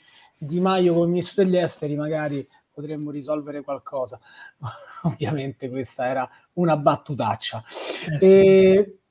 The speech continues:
Speaker 1: allora, passiamo invece a, mm, Udo Gumpel. E gli attiverò il microfono non appena disattiverò il mio, sempre per il motivo, eh, abbiamo questo piccolo problema di audio. Udo Gumpel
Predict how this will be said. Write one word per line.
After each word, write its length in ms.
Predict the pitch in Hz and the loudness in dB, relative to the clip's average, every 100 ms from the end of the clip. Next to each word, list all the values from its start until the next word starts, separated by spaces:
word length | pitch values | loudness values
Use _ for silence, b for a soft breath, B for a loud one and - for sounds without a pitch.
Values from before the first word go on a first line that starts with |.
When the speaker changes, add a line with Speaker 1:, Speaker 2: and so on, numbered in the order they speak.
| _ - _ - | _ -20 _ 2
Speaker 1:
allora, 640 | 208 220 185 151 131 113 | 8 10 10 6 0 -2
passiamo 520 | - 190 - 254 240 220 | 0 0 6 8 8 6
invece 720 | 196 208 214 202 190 175 165 | 4 6 6 6 4 4 2
a, 560 | - 175 175 170 165 156 | 0 2 4 4 2 0
mm, 380 | 156 147 143 135 | -4 -6 -6 -6
Udo 300 | 135 170 160 | -6 -4 -2
Gumpel. 540 | 151 147 143 220 254 254 B B B _ | 0 -2 4 4 4 0 B B B _
E 640 | 170 156 151 151 147 147 143 | -4 -2 0 2 0 0 -2
gli 160 | 151 | 0
attiverò 420 | 170 170 185 180 | 0 0 0 6
il 100 | 185 | 6
microfono 580 | 175 170 185 185 175 160 | 4 4 6 6 2 -2
non 180 | 156 165 | -2 -2
appena 360 | 156 185 175 156 | -4 -2 -2 -2
disattiverò 920 | 185 175 170 - 170 160 165 160 - | -2 -2 -2 -4 -2 2 4 2 0
il 180 | 165 160 | -4 0
mio, 480 | 180 175 160 147 143 | 0 2 0 -2 -4
sempre 400 | 165 143 160 143 | -6 -4 -6 -4
per 160 | 156 | -4
il 160 | 156 156 | -4 -4
motivo, 680 | 156 151 175 170 151 143 | -4 -4 -2 0 0 -4
eh, 720 | 123 156 147 143 143 147 147 | -6 -6 -4 -4 -4 -4 -2
abbiamo 400 | 151 143 151 151 | -4 0 0 0
questo 380 | 143 147 - 147 - | -4 -8 -8 -10 -8
piccolo 320 | 180 - 160 | -10 -6 -8
problema 400 | 143 143 151 139 | -6 -4 -4 -4
di 120 | 143 | -4
audio. 400 | 147 123 139 185 - B B B B B B _ | -2 -2 -2 -4 -4 B B B B B B _
Udo 280 | 269 269 247 | 8 12 10
Gumpel 800 | 247 247 202 247 247 254 277 | 10 8 8 8 8 10 8